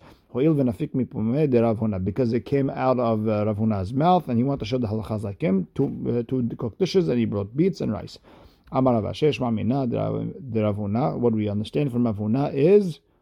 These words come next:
le tahish lehad Rabbi Yohanan ben Nuri. No one agrees with Rabbi Yohanan ben, ben Nuri. Rice on Pesach is okay. You're allowed to eat it. The Tanya Rabbi Yohanan ben Nuri Omer, Orez min daganu. He, Rabbi Yohanan ben Nuri held that rice is a type of, uh, wheat grain or, uh, bread-making grain.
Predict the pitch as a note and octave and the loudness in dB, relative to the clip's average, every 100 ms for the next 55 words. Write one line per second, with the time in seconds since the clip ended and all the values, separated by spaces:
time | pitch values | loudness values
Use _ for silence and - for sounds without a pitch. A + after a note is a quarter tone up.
0 | _ _ _ _ _ - G2+ D#3 E3+ C#3 | _ _ _ _ _ -10 2 4 4 0
1 | - D3+ D#3+ A#2+ A2 C3+ C#3+ A#2 A#2+ B2+ | -2 -2 0 -2 0 0 2 0 0 0
2 | A2 B2 B2+ G#2+ A2+ C3+ C3+ D#3+ D#3 C3 | -2 -2 0 0 0 2 4 4 4 2
3 | C3+ C#3 B2 A2 G#2+ A#2+ A#2 A#2 B2 A2+ | 2 0 -2 -4 -4 -4 -4 -4 -2 0
4 | A2 F#2+ G#2 G#2 G2 A2 D#3 D#3+ - - | -2 -4 -6 -4 -2 2 2 2 -4 -20
5 | _ - A2+ C#3 D3 - B2 A2+ C3+ A#2 | _ -4 2 2 2 0 -4 -2 -2 -2
6 | A#2 - C3 B2 A2 G#2 C#3+ D3 D3 A2 | -8 -8 -8 -6 -8 -2 2 4 4 0
7 | - _ _ - A#2+ A#2 C3+ A#2 B2+ D3+ | -12 _ _ -4 2 2 2 2 4 4
8 | C#3 C#3 A#2 A#2 B2 C3 A#2 C3+ A2+ B2+ | 4 2 -4 -2 -2 0 0 0 -2 -2
9 | A#2+ A2 A2+ C3 G2 B2+ C#3 C3+ C3+ C#3 | 0 0 0 0 2 0 0 0 2 2
10 | B2+ A#2+ B2 A2+ A#2 B2 G2 G2 A2+ - | 2 2 2 2 2 0 -2 -4 -8 -6
11 | A2+ A2+ A#2 C3+ B2 C3 B2+ A#2+ A#2+ G#2+ | -4 -2 -2 -2 -4 -2 0 0 0 0
12 | B2 C3 G#2+ A#2 B2 - A2+ - B2 - | -2 0 0 0 -2 -4 -4 -4 -4 -2
13 | A#2 A#2 G#2 G#2+ G#2 A2+ C3 - - G#2+ | -4 -2 -4 -6 -2 0 0 0 -4 -2
14 | B2 C#3+ A2 G#2+ G#2 G#2 G#2 G#2+ B2+ A#2+ | -2 -2 0 0 0 -2 -2 0 2 2
15 | B2 A#2 - A2 G#2 A2+ | 2 2 0 0 0 -2